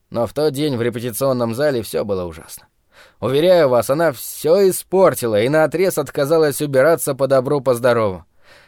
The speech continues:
Она не смогла попасть в голос, ей пришлось возвращаться к началу два раза.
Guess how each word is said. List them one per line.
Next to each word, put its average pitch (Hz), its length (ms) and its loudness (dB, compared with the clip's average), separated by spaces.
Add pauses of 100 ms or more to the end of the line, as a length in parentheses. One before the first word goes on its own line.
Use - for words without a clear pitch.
Она 190 280 4
не 175 180 2
смогла 180 460 4
попасть 131 500 0
в 110 120 -6
голос, 156 400 0
ей 127 240 -2
пришлось 135 580 -2
возвращаться 127 680 0
к 123 100 -6
началу 143 460 0
два 135 280 2
раза. 101 400 -2